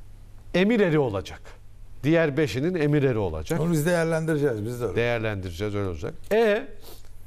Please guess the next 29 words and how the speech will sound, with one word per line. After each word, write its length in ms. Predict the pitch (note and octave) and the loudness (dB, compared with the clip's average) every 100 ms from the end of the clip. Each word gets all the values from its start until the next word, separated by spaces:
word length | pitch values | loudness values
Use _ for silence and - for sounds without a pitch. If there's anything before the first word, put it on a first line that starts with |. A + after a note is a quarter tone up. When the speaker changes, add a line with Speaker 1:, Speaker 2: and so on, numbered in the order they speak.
| - - - - | -14 -16 -16 -4
Speaker 1:
yedi 200 | B2 D3+ | 0 2
kocalı 380 | D#3+ D3 B2+ D3+ | 2 2 2 2
Hürmüz 420 | E3+ F#3 A3+ F#3 | 2 0 -2 -4
gibi 240 | D3+ A2 | -4 -4
diyor. 220 | F#2+ F2+ E2 - - - - - - | -4 -6 -8 -10 -12 -12 -12 -12 -6
Burada 220 | A2 A2+ B2 | -2 0 0
siyasi 440 | B2 A#2+ A2+ C3 | 0 0 0 -4
istikrardan 840 | A#2 C3 B2+ A#2+ A2 - B2+ A2+ A2 - | -8 -6 -2 -2 -2 -6 -4 -4 -4 -2
söz 260 | - A2 | 2 4
edemezsiniz 720 | A2+ D#3+ F#3+ - G2+ F2+ D#2 - | 4 4 4 0 -2 -6 -6 -8
diyor. 180 | D2+ C#2 - - - - - - | -8 -8 -8 -8 -8 -8 -8 -4
Siz 320 | A2 - - | -4 -4 -6
bu 200 | A2 G#2 | -2 0
durumu 360 | A2 C3 C3 C3 | 2 2 0 0
topluma 420 | A#2 A#2+ C#3 D3 | -4 -2 2 2
da 60 | C#3 | 2
anlatamazsınız 760 | A2+ A#2+ F#3+ G3 C3+ - G#2 | 2 0 2 2 2 -2 -4
diyor. 120 | C3 G#3 | 0 0
Aslında 220 | - E3 | 2 0
İsmail 280 | - G#3+ F3 | 2 2 2
Saymaz 340 | G3 E3 A#2 | 2 2 2
farkına 380 | D#3+ E3+ C#3+ D3 | 0 0 0 2
varmadan 420 | E3 A#2+ B2+ C3+ | 2 2 2 2
başkanlık 460 | A#2+ - B2+ D#3 - | 0 0 0 0 -4
sistemini 440 | G#2+ A#2 G#2+ G#2+ | -4 -2 -2 -2
savunuyor. 480 | - E2+ D#2+ D2+ C#2 - - - - - | -2 -4 -4 -6 -8 -10 -10 -10 -8 -2
Şimdi 260 | C4+ F#3 | 2 2
soru 280 | - F#3 F#3+ | 2 2 2
şu. 260 | - B2 | 0 -4